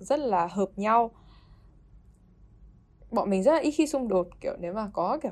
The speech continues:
cãi nhau, kiểu, hay là bất đồng ý kiến một tí thì,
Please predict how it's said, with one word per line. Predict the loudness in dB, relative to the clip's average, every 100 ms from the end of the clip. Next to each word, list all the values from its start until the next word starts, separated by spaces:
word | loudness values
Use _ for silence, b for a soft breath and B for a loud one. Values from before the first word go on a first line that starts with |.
| -6
cãi | -4 -2
nhau, | 0 0 2 0 0
kiểu, | 0
hay | 2 2
là | 2
bất | 0 0
đồng | -2 -2
ý | -4
kiến | -2 0 0
một | -2 0
tí | 0 2
thì, | 0